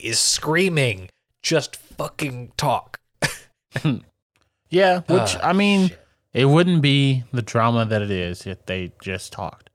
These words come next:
Speaker 1: I know, I know it wouldn't take us twenty-four episodes and all of this stress if they just,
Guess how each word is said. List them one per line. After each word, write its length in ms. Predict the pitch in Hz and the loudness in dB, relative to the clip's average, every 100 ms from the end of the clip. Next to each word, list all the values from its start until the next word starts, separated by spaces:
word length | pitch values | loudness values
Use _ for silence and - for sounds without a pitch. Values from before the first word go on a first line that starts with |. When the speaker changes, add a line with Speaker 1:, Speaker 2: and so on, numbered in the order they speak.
| _ _ _ _ _ - | _ _ _ _ _ -6
Speaker 1:
I 360 | 170 165 175 | -2 0 0
know, 480 | 175 170 160 143 101 - | 0 2 4 4 0 -2
I 340 | 165 180 202 | -2 0 0
know 260 | 196 156 139 | 2 2 2
it 120 | 123 | 0
wouldn't 300 | 123 107 113 | -6 -8 -6
take 240 | 123 101 | -4 -2
us 160 | 95 - | -4 -4
twenty-four 600 | - 107 101 - 101 95 | -2 -2 -4 -6 -2 -2
episodes 680 | 92 - - 107 95 117 110 | -4 -6 -4 -2 -2 -4 -4
and 80 | |
all 220 | 107 113 107 | -2 0 -2
of 140 | 101 | -6
this 180 | 104 - | -8 -4
stress 600 | - - 113 95 113 - | -4 -4 -4 -2 -2 -4
if 240 | - - | -8 -8
they 140 | 127 107 | -6 -2
just, 240 | 120 - | -2 -2